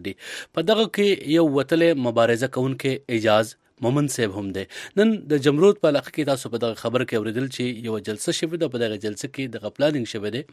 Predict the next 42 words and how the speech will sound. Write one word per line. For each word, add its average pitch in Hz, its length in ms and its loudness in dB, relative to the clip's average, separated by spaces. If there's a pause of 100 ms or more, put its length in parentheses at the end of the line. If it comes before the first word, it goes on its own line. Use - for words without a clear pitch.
(720)
در 165 200 4
اصل 226 340 4
اجاز 156 240 4
مومن 190 260 4
وینا 180 280 4
ده 185 100 4
چې 143 300 -4
اف - 120 -12
سی 143 200 6
آر 151 180 2
د 131 180 0
بنیادي 120 460 -2 (240)
انساني 120 400 -2 (160)
حقونو 120 340 -6 (380)
سرغړونه 101 680 -4
ده. 92 80 -4 (560)
د 131 100 0
دې 208 240 4
قانون 175 300 4
ختمېدل 139 380 -2 (200)
اویا 135 240 4 (100)
کاله 107 220 0
مخکې 95 300 -6
په 95 120 -8
کار 98 200 -2
و 117 180 -2
چې 135 140 -2
موږ 131 260 -2
تر 127 100 0
اوسه - 220 0
پورې 113 180 -4
انتظار 120 380 2
وکړو، 139 200 0 (420)
خو 165 120 6 (320)
پاکستان 127 580 0 (120)
کې 127 480 -2
نه 175 100 6
په 139 160 0
سیاست، 127 480 0 (300)
نه 185 240 4
په 135 100 0
درخواست 135 560 -2